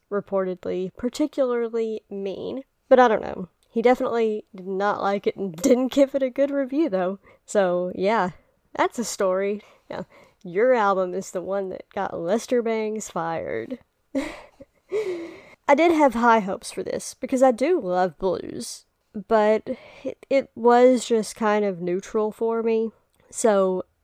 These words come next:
I gave New Age three stars. It,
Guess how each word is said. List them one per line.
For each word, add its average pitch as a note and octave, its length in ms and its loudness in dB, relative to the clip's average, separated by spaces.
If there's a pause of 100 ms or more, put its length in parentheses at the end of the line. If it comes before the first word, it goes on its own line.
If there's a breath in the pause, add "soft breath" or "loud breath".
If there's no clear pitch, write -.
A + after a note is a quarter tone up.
(100)
I B3 180 4
gave A#3+ 440 4 (100)
New G#3 400 2
Age G3+ 500 0 (300)
three A#3+ 280 0
stars. G3 720 -2 (260)
It, D#3 200 -4